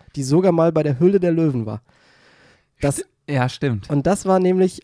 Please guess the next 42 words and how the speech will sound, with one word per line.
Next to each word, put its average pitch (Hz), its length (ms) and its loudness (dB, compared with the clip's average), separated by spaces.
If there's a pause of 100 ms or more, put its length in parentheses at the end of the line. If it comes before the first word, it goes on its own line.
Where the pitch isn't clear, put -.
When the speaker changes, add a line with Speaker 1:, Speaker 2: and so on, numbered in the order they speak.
(260)
Speaker 1:
eine, 170 280 0
die 160 160 -4
wir, 151 520 0
äh, 135 380 -4
wo 139 60 2
Julian 214 380 2
sogar 180 300 0
als - 140 -6
alte 156 200 -4
Vertriebssau 160 680 -4 (600)
schon 165 240 2
mal 156 120 2
zu - 140 -14
den 143 140 -2
ersten 156 520 -4
Pa-, 180 260 -4 (160)
potenziellen 180 560 0
Partnern 151 380 -6
gegangen 117 340 -6
ist. - 220 -12 (480)
Prost. - 400 -6 (280)
Speaker 2:
Prost. - 320 -20 (400)
Speaker 1:
Erstmal 127 260 -4
einen 110 60 -6
ha-, - 300 -12
halben 156 240 0
hier 160 180 2
weghauen. 180 260 4
Speaker 2:
<laughs> 180 140 6
Nee, 160 140 -6
nee, 123 220 -8
nee, 120 200 -2
bei 120 140 -2
Red 117 220 -2
Bull. 117 240 4 (840)
Oh. 127 120 -10
Speaker 1:
Dieser 160 240 4
Podcast 170 360 0
kann 135 140 -2
Werbung 131 260 2
enthalten. 123 320 2
Speaker 2:
Genau, 110 60 -8